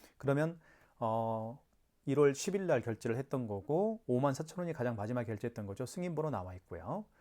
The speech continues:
자, 진행을 원하면 임-, 일 번입니다. 일 번. 그러면 다시 한번 서명을 해줘야 되겠죠. "고객님, 서명 부탁드리겠습니다." 서명을 하게 되면 취소가 진행이 됩니다. 자, 마이너스 오만 사천 원, 이렇게 마이너스가 되는 걸 알 수 있겠죠.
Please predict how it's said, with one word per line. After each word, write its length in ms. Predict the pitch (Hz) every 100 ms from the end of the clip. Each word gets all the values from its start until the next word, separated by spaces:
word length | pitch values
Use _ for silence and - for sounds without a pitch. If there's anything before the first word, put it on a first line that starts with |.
| _ _
자, 240 | - 98 92
진행을 320 | - 143 160
원하면 260 | 127 117 139
임-, 260 | 110 117 -
일 180 | 131 135
번입니다. 480 | 131 104 95 139 - _ -
일 220 | 101 95
번. 120 | 139 156 - _ _ _ _
그러면 380 | - 101 101 151 175 _ _ _ _ _ -
다시 240 | - -
한번 220 | 113 120
서명을 340 | 120 165 151 135
해줘야 200 | 160 131
되겠죠. 360 | 95 95 - -
"고객님, 440 | 131 143 143 147
서명 240 | 143 156 160
부탁드리겠습니다." 920 | 160 117 131 123 117 120 113 143 202 226 _ _ _ _ _ _ _ _ -
서명을 360 | - 131 127
하게 140 | 110 101
되면 300 | 98 110 196 - - - 1077 -
취소가 320 | - 170 139
진행이 280 | - 98 98
됩니다. 300 | 92 95 - - _ - 294 - - - 302 320 - - 302 - - - 311 - 302 - - 311 320 - - - - _ - - - - - _
자, 340 | - - - -
마이너스 920 | 131 151 156 - - - 185 190 196
오만 600 | 147 127 127 139 147 151
사천 440 | 147 - - - 135
원, 180 | 107 110
이렇게 220 | 110 117
마이너스가 340 | 113 123 -
되는 200 | - 113
걸 80 | 113
알 100 | 104
수 140 | 101 117
있겠죠. 500 | - 107 104 113